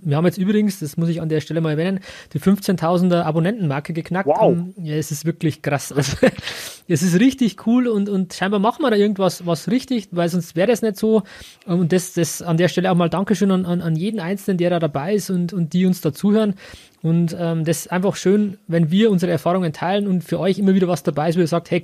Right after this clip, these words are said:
Speaker 1: cool, das ist ein Ansatz, den habe ich noch nicht gesehen.“ Ähm, das, das ist, glaub ich, das, was uns auch antreibt, Erich, denke ich.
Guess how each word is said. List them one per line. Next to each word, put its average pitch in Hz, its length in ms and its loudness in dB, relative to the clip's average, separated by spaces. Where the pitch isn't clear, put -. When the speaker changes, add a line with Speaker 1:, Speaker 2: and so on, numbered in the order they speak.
Speaker 1:
cool, 220 160 4
das 160 140 -4
ist 160 100 -6
ein 170 80 -4
Ansatz, 180 340 -2
den 156 100 -4
habe 160 140 0
ich 156 60 -2
noch 160 80 -2
nicht 170 120 -6
gesehen.“ 175 300 -4
Ähm, 151 380 0
das, - 320 -2
das 170 160 -2
ist, 165 120 -4
glaub 175 140 2
ich, 160 80 2
das, 175 160 0
was 165 120 2
uns 185 120 4
auch 151 120 2
antreibt, 156 340 0
Erich, 135 280 -4
denke 139 260 -10
ich. - 120 -20